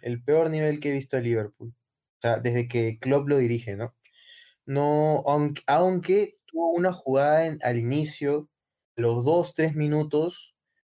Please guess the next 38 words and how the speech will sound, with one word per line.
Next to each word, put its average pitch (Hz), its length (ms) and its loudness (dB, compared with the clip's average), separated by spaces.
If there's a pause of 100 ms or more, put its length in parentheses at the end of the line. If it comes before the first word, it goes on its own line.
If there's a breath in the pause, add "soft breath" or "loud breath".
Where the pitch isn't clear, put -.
(260)
una, 160 220 0
un 170 200 0
mano, 180 360 2
casi 185 280 2
un 190 140 0
mano 190 260 4
a 156 60 4
mano, 170 300 2
un 180 140 0
penal 180 300 2
en 185 160 2
movimiento 135 600 0
prácticamente 127 800 -2
que 117 120 -2
tuvo, 127 520 0 (560)
no 135 60 -4
estoy 151 200 -4
seguro 151 220 2
si 147 120 -4
Salah 127 460 2
o 139 100 4
Mané, 117 400 0
uno 131 160 2
de 127 60 0
los 117 120 -4
dos, 113 300 -4
creo 156 140 -2
que 156 80 0
fue 147 100 -2
Salah, 127 380 -2 (540 loud breath)
que 123 120 0
le 117 120 4
pateó 117 460 2
donde 175 300 4
estaba 151 400 2
parado 127 340 4
el 120 100 2
arquero. 110 520 -2